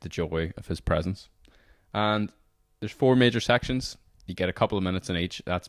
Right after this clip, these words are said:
I'm basically here just to stop you from getting distracted as you're driving down the road.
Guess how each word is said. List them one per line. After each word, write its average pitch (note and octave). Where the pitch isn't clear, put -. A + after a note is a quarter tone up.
I'm F2+
basically F2+
here E2+
just E2+
to E2+
stop F#2
you F2
from F2
getting -
distracted E2+
as E2
you're F2
driving D#2+
down E2
the E2
road. E2